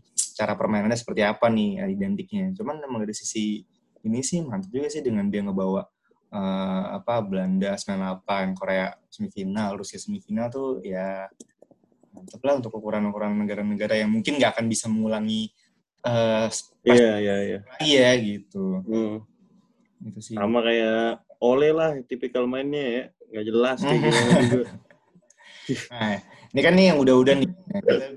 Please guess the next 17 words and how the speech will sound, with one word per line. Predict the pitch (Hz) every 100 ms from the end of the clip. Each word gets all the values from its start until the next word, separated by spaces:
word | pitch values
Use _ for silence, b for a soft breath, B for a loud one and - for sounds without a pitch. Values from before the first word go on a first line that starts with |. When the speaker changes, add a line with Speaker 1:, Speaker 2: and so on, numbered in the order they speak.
| -
Speaker 1:
coba | 113
berandai-andai | 110 110 107 107 107 110 117
aja | 131
nih | 110 107
ke | - 110
depan | 95 107
nanti | 107 104
nih, | 101 98 95
apa, | 98 - 123 123
kira-kira | 104 98 117 123
ada | 123
nggak | 117
sih | 127 120
sekarang | 107 110
nih | 120 117
pelatih-pelatih | 98 98 101 95 120
yang, | 107